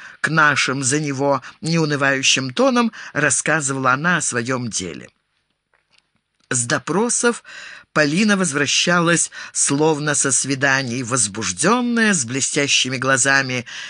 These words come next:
и о следователе говорила с двусмысленной усмешкой. "Вы одна из нас, Полина, не пропадете в лагере", заметила как-то Александра Васильевна. "Не пропаду. Мне бы только скорее в лагерь,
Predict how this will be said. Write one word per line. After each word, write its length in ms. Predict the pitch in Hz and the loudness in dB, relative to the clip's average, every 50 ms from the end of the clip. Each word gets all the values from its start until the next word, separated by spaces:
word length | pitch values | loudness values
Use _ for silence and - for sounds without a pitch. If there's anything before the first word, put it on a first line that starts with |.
| - - - | -16 -8 -2
и 200 | 214 214 - - | -2 -2 0 0
о 140 | - 175 175 | 0 0 2
следователе 720 | - - - 165 196 269 330 302 302 302 311 - - 277 262 | 2 0 0 0 0 0 0 0 0 -2 -2 -2 -2 -2 0
говорила 540 | 220 214 233 220 214 233 240 240 233 220 214 | 2 4 4 4 4 4 2 2 4 4 4
с 100 | 180 143 | 2 2
двусмысленной 840 | 131 156 175 175 - - 170 170 170 151 - 160 156 156 156 156 | 0 0 0 2 2 2 2 2 0 0 0 -2 -2 0 0 0
усмешкой. 800 | 151 139 - 139 139 135 135 135 127 - - - 139 135 123 - - - _ _ _ _ _ _ - | 0 0 0 -2 -2 -2 0 0 0 0 -2 0 -2 -2 -2 -4 -10 -20 _ _ _ _ _ _ -10
"Вы 460 | 123 143 170 190 262 339 349 349 349 | -6 -4 -2 0 0 0 0 0 0
одна 600 | - - 196 196 160 147 160 190 262 339 359 330 | 0 2 2 0 0 0 0 0 0 0 0 -2
из 220 | 247 147 123 117 | -2 -2 -2 -2
нас, 320 | 127 143 139 139 139 - - | 2 2 4 4 4 2 0
Полина, 600 | - 160 147 147 151 156 151 143 143 143 143 - - - - - - | 0 0 0 2 2 0 0 2 2 0 0 0 -6 -14 -14 -10 -4
не 220 | - 170 170 175 | 0 2 4 4
пропадете 680 | 160 - 165 160 - 170 156 147 147 151 143 - 160 151 | 4 2 2 0 2 0 0 2 2 2 2 2 0 0
в 60 | 147 | 0
лагере", 480 | 147 147 147 143 143 131 139 135 143 143 | 2 2 2 2 0 0 -2 -2 -2 0
заметила 580 | - 147 143 139 143 147 131 - 147 135 139 | 0 0 0 0 -2 -4 -2 -2 -2 0 0
как-то 380 | 139 - 202 208 - - - 170 | 0 0 -2 -2 -2 -2 0 0
Александра 560 | 151 131 123 - - 143 135 139 131 123 131 | 0 0 -2 -4 -2 0 0 0 0 -2 -2
Васильевна. 540 | 131 131 127 - - 135 127 123 131 147 170 | -2 -2 -2 -2 -4 -4 -4 -4 -2 0 0
"Не 180 | 220 247 254 | 2 2 2
пропаду. 800 | 262 - 294 294 302 - 370 330 214 147 123 110 107 110 107 - - - - - - | 2 2 0 0 0 0 0 0 0 -2 -2 -2 -4 -4 -4 -6 -10 -14 -16 -16 -14
Мне 400 | - 330 349 339 320 320 311 294 | -10 -8 -6 -4 0 2 2 4
бы 300 | 254 208 233 247 240 233 | 4 4 4 4 4 4
только 440 | - - 254 240 233 226 196 - 190 | 2 2 2 2 2 2 2 0 2
скорее 440 | 180 - - 165 160 208 214 180 156 | 2 2 2 0 0 2 2 0 0
в 100 | 143 139 | 0 2
лагерь, 500 | 147 170 175 180 180 165 151 156 143 | 4 4 6 6 4 4 2 2 0